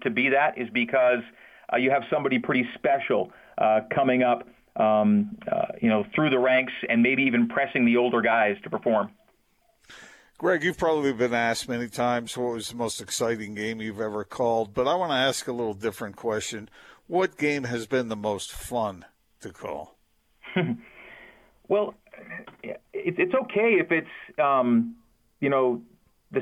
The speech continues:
Speaker 1: same answer, because that B Y U Utah game in two thousand six, uh, it's known for the final play,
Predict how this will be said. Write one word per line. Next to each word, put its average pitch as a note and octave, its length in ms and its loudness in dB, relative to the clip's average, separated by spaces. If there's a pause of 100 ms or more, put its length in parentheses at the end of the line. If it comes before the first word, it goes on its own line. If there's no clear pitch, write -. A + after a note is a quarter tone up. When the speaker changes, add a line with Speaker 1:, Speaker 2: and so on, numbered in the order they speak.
Speaker 1:
same D3 180 2
answer, B2+ 520 2 (120)
because C3+ 540 2 (360)
that D3 320 0 (200)
B C#3+ 140 0
Y E3+ 180 4
U C#3+ 100 0
Utah D3+ 320 2
game C3 200 2
in A#2+ 120 2
two D3 140 0
thousand B2 420 0 (100)
six, C#3 260 0 (840)
uh, A#2+ 160 2
it's B2+ 180 -2
known E3 320 2
for D#3+ 80 -2
the C3 100 0
final C#3 360 0
play, A#2+ 520 2